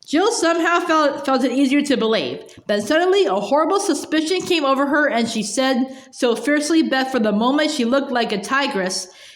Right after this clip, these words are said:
If I find you've been pulling my leg, I'll never speak to you again. Never, never, never.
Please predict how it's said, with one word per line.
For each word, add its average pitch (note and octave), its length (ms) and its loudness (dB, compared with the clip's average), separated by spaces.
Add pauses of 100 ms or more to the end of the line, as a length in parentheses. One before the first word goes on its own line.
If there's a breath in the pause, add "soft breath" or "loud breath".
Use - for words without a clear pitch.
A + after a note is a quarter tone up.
If A#3 220 -4
I A#3 140 0
find F#4 400 0
you've G4 160 4
been D4 160 2
pulling D4+ 320 2
my D4 100 0
leg, B3+ 500 0 (120)
I'll G#3+ 140 -2
never E4 220 2
speak E4 340 0
to D#4+ 60 4
you D4 100 4
again. G3+ 520 0
Never, D#4+ 300 2
never, D4+ 320 2
never. G#3+ 500 -2